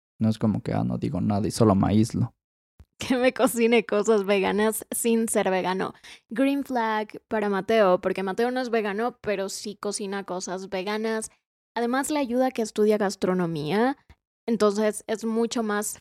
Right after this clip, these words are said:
Speaker 2: fácil para él decir, "Voy a experimentar con tal cosa y le voy a hacer algo especial a Cintia", porque ya sabe que a mí me gustan, no sé, tal vez los postres o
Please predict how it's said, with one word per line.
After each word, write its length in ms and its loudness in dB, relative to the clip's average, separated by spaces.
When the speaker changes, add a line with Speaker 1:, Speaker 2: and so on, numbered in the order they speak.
Speaker 2:
fácil 340 0
para 180 0
él 260 -4
decir, 400 -2
"Voy 400 2
a 300 -2
experimentar 800 -4
con 160 -8
tal 160 -6
cosa 600 6
y 380 2
le 80 6
voy 140 4
a 20 0
hacer 180 -4
algo 160 2
especial 380 -4
a 60 -2
Cintia", 720 -2
porque 240 -4
ya 160 -2
sabe 360 -2
que 380 0
a 80 -6
mí 100 -2
me 140 -2
gustan, 640 -2
no 120 0
sé, 180 2
tal 160 0
vez 160 0
los 180 0
postres 1000 2
o 760 2